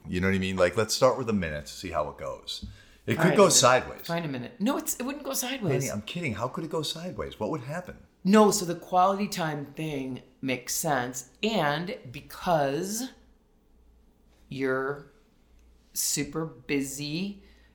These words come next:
Speaker 2: and, um, giving, giving, giving to many people <laughs> on the daily, energetically, it, that's,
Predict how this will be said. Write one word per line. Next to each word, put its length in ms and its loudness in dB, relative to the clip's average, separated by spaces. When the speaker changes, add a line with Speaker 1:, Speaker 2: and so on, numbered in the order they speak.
Speaker 2:
and, 420 2
um, 520 -4
giving, 420 0
giving, 400 -4
giving 640 -8
to 180 -8
many 340 -6
people 760 -8
<laughs> 300 -18
on 140 6
the 80 0
daily, 600 -4
energetically, 1200 0
it, 380 -6
that's, 600 0